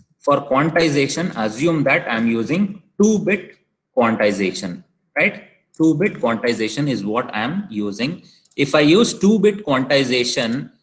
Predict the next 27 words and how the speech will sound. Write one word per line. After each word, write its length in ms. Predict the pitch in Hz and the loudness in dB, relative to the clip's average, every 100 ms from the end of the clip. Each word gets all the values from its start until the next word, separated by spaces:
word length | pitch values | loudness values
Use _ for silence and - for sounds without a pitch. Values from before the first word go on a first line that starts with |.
| _ _ | _ _
what 200 | 139 151 | 2 4
are 140 | 160 | 2
the 140 | 151 180 | 2 0
binary 840 | - 143 147 156 170 190 - - _ _ - _ _ _ | 2 2 2 2 2 2 -2 -12 _ _ -20 _ _ _
combinations 680 | 135 135 143 135 139 143 139 | 0 2 2 2 0 -2 0
I'll 180 | 123 117 | 0 0
be 120 | 123 | 0
getting? 560 | 117 117 135 147 - - _ _ - | 0 0 -2 -4 -12 -20 _ _ -4
What 140 | 123 | 0
are 100 | 127 | 0
the 100 | 131 | 0
binary 400 | 117 113 120 127 | 0 0 0 -2
combinations 640 | 117 107 113 113 123 117 | -2 -2 -2 -4 -6 -4
I'll 120 | 104 | -4
be 100 | 101 | -4
getting? 380 | 104 101 113 120 | -4 -4 -4 -4
I'll 160 | 101 98 | -2 -2
get 320 | 107 113 - _ _ _ _ | 0 -2 -6 _ _ _ _
zero 420 | 95 101 107 120 | -6 -2 2 2
zero, 420 | 104 110 110 123 143 - | 2 0 0 0 -2 -6
right? 340 | 110 160 - - _ _ _ _ | -2 -2 -4 -20 _ _ _ _
I'll 200 | - 101 | -4 -2
get 320 | 101 123 - - _ 95 | 0 -2 -4 -14 _ -14
zero 340 | 98 98 117 | -4 -2 0
one, 420 | 107 110 123 160 - _ _ _ _ | 0 0 -2 -4 -10 _ _ _ _
I'll 140 | 92 | -6
get 420 | 98 113 139 - | -2 0 -2 -8